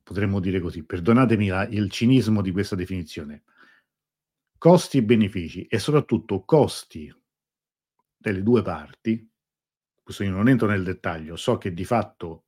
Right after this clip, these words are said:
pare che al-, ad Israele tutto questo sia costato un miliardo di dollari ieri sera, all'Iran è costato dieci volte meno.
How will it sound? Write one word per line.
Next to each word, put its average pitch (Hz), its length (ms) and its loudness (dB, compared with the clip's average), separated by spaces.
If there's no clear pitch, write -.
pare 87 380 -6
che 90 300 -6
al-, 107 260 -2
ad 110 100 -4
Israele 104 400 2
tutto 104 200 -2
questo 104 160 4
sia 92 100 -4
costato 92 240 -4
un 92 100 -2
miliardo 90 720 2
di 92 140 -8
dollari 85 640 -6
ieri 85 180 -6
sera, 87 440 -8
all'Iran 147 360 6
è 101 60 0
costato 120 260 0
dieci 127 260 0
volte 107 260 2
meno. 73 320 -12